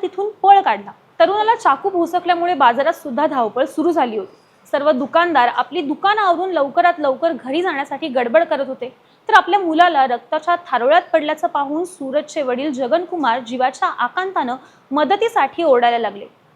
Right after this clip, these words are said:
पण कोणीही लवकर त्यांच्या मदतीला आलं नाही. त्यानंतर काही उपस्थित समोर आले आणि त्यांनी मदतीचा हात पुढे केला आणि सूरजला रिक्षातून नाशिकच्या सिव्हिल हॉस्पिटलमध्ये दाखल करण्यात आलं, पण तोपर्यंत खूप उशीर झाला होता.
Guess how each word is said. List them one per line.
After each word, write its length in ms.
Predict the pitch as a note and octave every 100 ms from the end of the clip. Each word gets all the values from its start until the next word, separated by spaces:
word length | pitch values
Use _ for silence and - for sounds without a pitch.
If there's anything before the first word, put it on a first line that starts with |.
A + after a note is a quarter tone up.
| -
पण 120 | D4
कोणीही 580 | D4 C#4 C#4 E4+ F#4+ E4+
लवकर 420 | C4+ D4+ F#4 C4+
त्यांच्या 340 | C4+ D#4+ F4+
मदतीला 480 | F4 C4+ C4 F4+ F#4+
आलं 220 | C#4 B3
नाही. 120 | G#3+ - _ _
त्यानंतर 300 | - C4 C#4+
काही 220 | F4 F4+ F#4+
उपस्थित 440 | C4 - F4+ G4
समोर 360 | - C#4 C#4+ F4
आले 200 | C#4 E4 - _ -
आणि 140 | G4
त्यांनी 240 | G4+ G4
मदतीचा 600 | G#4 D4+ C#4 E4 D#4+ D#4 E4+ -
हात 100 | A#3+ -
पुढे 240 | D#4+ C4
केला 200 | C#4 G#3 G3 - - -
आणि 160 | E4
सूरजला 580 | F#4 D4 D4 F4+ C#4+ C#4
रिक्षातून 480 | C4+ A#3 D#4+ D4+ C#4+
नाशिकच्या 560 | C4 A#3+ - E4+ F#4
सिव्हिल 380 | G4 - E4+ G#4 G4+ -
हॉस्पिटलमध्ये 600 | B3+ - G4+ D4+ A#3+ C4+
दाखल 380 | A#3+ A3 - E4+
करण्यात 340 | E4+ C4 A3
आलं, 120 | G3+ - _ _ _
पण 120 | F#4 F#4+
तोपर्यंत 460 | G4 G4 D#4+ C4 D4 -
खूप 200 | - E4+ -
उशीर 280 | C#4+ - E4
झाला 260 | D4 A#3+
होता. 200 | G3 F#3